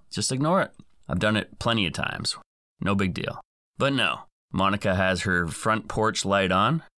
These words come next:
and her house is visited several times by kiddies. And each time, nitwit Monica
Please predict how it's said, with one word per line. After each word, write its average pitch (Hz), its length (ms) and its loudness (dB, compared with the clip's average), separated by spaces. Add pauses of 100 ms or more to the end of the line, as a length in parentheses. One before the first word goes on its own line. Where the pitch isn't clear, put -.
(240)
and 95 260 2
her 101 120 4
house 120 260 2
is 101 140 -2
visited 101 420 0
several 127 460 0
times 98 400 2
by - 240 -2
kiddies. 82 460 -2 (360)
And 95 220 0
each 113 180 -4
time, 120 460 0
nitwit 104 380 0
Monica 120 520 0